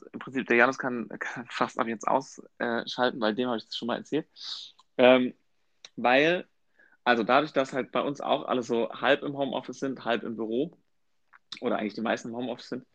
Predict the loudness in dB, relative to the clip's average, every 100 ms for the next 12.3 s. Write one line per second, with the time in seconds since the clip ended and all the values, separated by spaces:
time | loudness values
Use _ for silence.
0 | _ -20 -20 _ _ -4 -4 -4 -8 -8
1 | -6 -2 0 0 -2 -6 -10 -10 -8 -10
2 | -10 -4 -2 -2 -2 -4 -2 0 -2 -8
3 | -4 -4 -2 -4 -6 -10 -12 -10 -6 -8
4 | -8 -4 -2 0 0 -2 -2 -6 -4 0
5 | 0 -2 -4 -12 -10 -2 0 0 -2 _
6 | -20 -20 _ _ _ -6 -6 -6 -2 -2
7 | -2 -4 0 0 2 0 0 0 4 2
8 | 2 -6 -4 -2 -2 -6 -8 -6 -8 -4
9 | -2 -2 -4 -6 -8 _ _ _ _ _
10 | -2 0 -2 -2 2 4 4 0 0 0
11 | -2 0 0 0 -4 -12 _ _ -16 -14
12 | -14 -10 -10